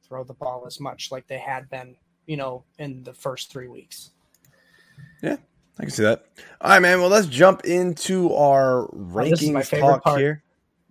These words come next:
Speaker 2: <laughs> Jump into the rankings talk here. So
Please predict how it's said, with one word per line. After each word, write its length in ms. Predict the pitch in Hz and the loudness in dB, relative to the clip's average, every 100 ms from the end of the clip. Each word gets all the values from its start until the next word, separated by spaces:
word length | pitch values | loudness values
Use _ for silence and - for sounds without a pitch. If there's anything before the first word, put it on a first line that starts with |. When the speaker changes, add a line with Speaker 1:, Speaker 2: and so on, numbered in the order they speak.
| _ _ _ - _ _ - | _ _ _ -20 _ _ -12
Speaker 2:
<laughs> 640 | - 127 - 117 - 107 _ _ _ - - - | -8 -8 -8 -10 -10 -14 _ _ _ -20 -20 2
Jump 200 | 147 156 | 6 6
into 160 | 151 147 | 8 6
the 80 | |
rankings 340 | 135 135 123 113 | 6 4 2 2
talk 220 | 127 120 | 2 4
here. 300 | 127 120 120 | 0 -2 -2
So 400 | 117 113 110 | -2 -2 -2